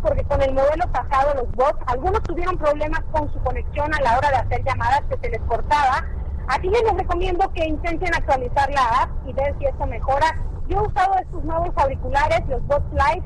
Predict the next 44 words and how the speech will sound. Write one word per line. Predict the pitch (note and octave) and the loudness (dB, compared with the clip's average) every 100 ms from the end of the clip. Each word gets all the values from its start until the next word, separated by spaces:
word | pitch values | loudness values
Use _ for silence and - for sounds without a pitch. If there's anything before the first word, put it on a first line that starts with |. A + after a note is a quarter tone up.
| - | -2
todo | E4 E4+ | 0 0
el | D#4+ | -2
día | C#4+ D#4+ E4 | 0 0 0
para | C#4 | 0
tomar | A3+ A#3+ C4 | 0 0 2
algunas | C4+ C4+ C4+ C4 | 2 2 0 0
entrevistas | A#3+ - A3+ B3+ - C4 | -4 -4 -4 -2 0 0
o | A3 | 0
enlaces, | G#3+ B3+ C4 D#4+ D#4+ - - - - | 0 0 2 0 0 -4 -4 -4 -2
y | D#4 | 0
hasta | D#4 - | 2 2
el | D#4 | 0
momento | D#4+ E4+ F4 F#4 F#4 | 0 -2 0 2 2
no | D4+ D#4 E4+ | 0 -4 -2
he | F4+ | -4
tenido | - D#4+ D#4+ | -2 -2 0
ningún | D#4 C#4 C#4 | 0 2 2
problema. | - C#4+ C4 G#3+ | 2 2 0 -2
En | - | -2
conclusión, | E4 D#4+ E4+ F4+ A4+ A4+ A4 | 0 0 0 0 0 0 -2
estos | - F4+ F#4+ | -4 -4 -2
Bots | C4+ F4+ F4+ E4+ | 0 0 0 -2
Live | E4+ F4+ - | 0 0 0
de | D#4+ | -2
Samsung | - F#4 E4+ F4+ E4+ - | -2 -2 -2 -2 -2 -2
son | E4+ | -2
unos | F4 E4+ - | -2 -4 -4
buenos | - F4+ F#4+ G4 | -2 0 0 0
audífonos | E4+ A#4 E4 E4+ E4 F4 - - - | -2 -2 -4 -4 -2 -2 -4 -6 -4
con | - D#4 | 0 0
un | G#4 | 2
diseño | A4 G#4+ F#4 F4+ F4 | 0 -2 -2 0 0
único | F4+ F4 | 0 0
y | D#4 | -2
particular, | C#4+ C4 B3 - A#3+ C#4 - | 0 -2 -2 -4 0 0 0
si | C#5 | -2
eso | B4+ | -2
es | C4 | -2
lo | A#3+ | -2
que | A3+ A3+ | -2 -2
buscan, | C#4+ - D#4+ D#4 | -2 -2 -4 -2
como | B3 G#3+ | -4 -4
lucir, | G#3+ G#3+ D4+ F4 - - - - - | -4 -4 -2 -2 -2 -6 -6 -4 0
eh, | C4 C4+ B3+ B3+ | 2 2 0 -2